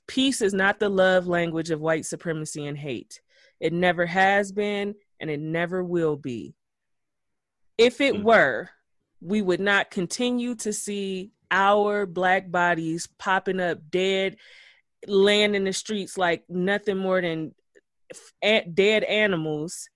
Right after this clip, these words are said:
Speaker 1: at the hands of the police who should be protecting and serving us. So no, if you want to peacefully protest, absolutely.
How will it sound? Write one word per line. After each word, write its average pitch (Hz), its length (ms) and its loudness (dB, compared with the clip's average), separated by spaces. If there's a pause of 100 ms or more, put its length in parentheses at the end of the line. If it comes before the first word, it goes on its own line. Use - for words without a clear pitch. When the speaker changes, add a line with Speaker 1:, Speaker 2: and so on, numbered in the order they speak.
(240)
Speaker 1:
at 180 140 2
the 165 100 0
hands 185 380 -2
of 180 80 -2
the 175 100 0
police 180 440 -4
who 180 120 -8
should 170 180 -8
be 165 140 -10
protecting 160 540 -6
and 151 120 -8
serving 139 360 -8
us. - 340 -16 (840)
So 202 240 -6
no, 180 500 -2 (1120)
if 185 160 -4
you 185 140 -8
want 202 260 -4
to 220 80 -6
peacefully 220 520 -8
protest, 220 720 -4
absolutely. 165 840 -6